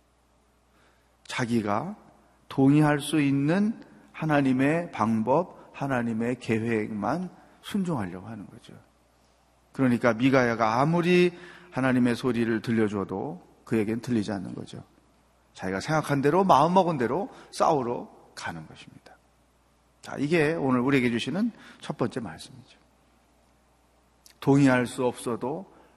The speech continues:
하나님이 말씀하시는 것에 우리는 순종해야 한다. "원수를 사랑하라. 내가 내-, 내게 큰 손해를 입혔는데 그 사람을 용서해 줘라.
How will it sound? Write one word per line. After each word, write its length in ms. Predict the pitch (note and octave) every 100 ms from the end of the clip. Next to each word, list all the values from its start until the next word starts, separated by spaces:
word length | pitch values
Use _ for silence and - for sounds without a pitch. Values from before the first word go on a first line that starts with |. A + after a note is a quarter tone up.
| _
하나님이 800 | - C#3 A#2+ A2+ A2 A2 A2+ A2+
말씀하시는 880 | - F#2 G2+ - B2 A2 A2+ G#2+ G2+
것에 360 | G2 F2 A#2 C#3+
우리는 440 | C3 G2+ G2 D3+ - - -
순종해야 760 | - F3 C#3+ G#2 G2+ A2+ B2
한다. 500 | G2 - - - - - _ _ _ _ _ _ _ - _ _ _ _ -
"원수를 420 | C3 B2+ C3 A#2+
사랑하라. 680 | B2+ C#3 B2+ A#2+ A2+ G2+ - - - _ _ _ _ _ _ _ _ _
내가 280 | A#2 A#2+ A#2+
내-, 400 | A2 B2+ B2+ A#2+
내게 320 | B2 B2 B2+ B2
큰 260 | - G#3
손해를 480 | E3+ G3+ F3+ D#3 B2+
입혔는데 680 | C#3 D3 C#3+ C3 A2 A2+ G#2+ - - -
그 100 | -
사람을 560 | B2+ B2 A#2 A2+ A2 A2+
용서해 460 | C3 C3+ C3 A#2+
줘라. 500 | A2 A2+ G#2+ A2 A2+